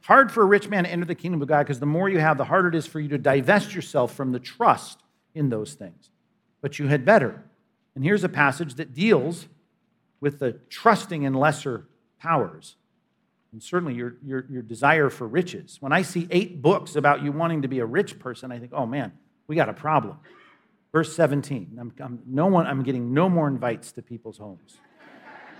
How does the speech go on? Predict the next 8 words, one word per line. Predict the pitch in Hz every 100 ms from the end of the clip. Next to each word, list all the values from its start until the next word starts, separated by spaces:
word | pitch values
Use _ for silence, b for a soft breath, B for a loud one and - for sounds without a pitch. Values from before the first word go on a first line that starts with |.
| - -
Or | 143 143
at | 156
least | 190 -
you'll | 170 139
forego | - 170 135 156 196
the | 170
house | 147 185 185 -
tour. | - 135 95 87